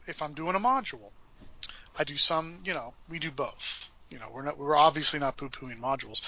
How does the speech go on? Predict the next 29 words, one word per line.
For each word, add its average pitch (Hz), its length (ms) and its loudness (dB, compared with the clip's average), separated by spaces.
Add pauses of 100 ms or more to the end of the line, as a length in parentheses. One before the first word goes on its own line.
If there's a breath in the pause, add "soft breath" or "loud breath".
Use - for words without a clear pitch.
(420 loud breath)
but 160 180 6
it's 165 200 4
nice 202 280 4
to 214 140 0
have 151 380 2 (800 soft breath)
the, 143 580 2 (160)
the 151 100 0
write-up 151 500 8 (220)
right 151 360 4
there. 143 300 2 (720 soft breath)
But 170 120 2
then 170 160 8
also, 165 340 8
I'll 160 200 8
do 170 140 0
things 147 340 -6
like 139 100 -4
come 143 180 -2
up 131 120 -6
with 135 120 -4
a 127 60 -2
master 139 460 4
sheet 156 320 6
of 131 120 0
N 135 160 4
P 143 140 6
Cs 139 420 4
and 120 100 -6
monsters 135 720 4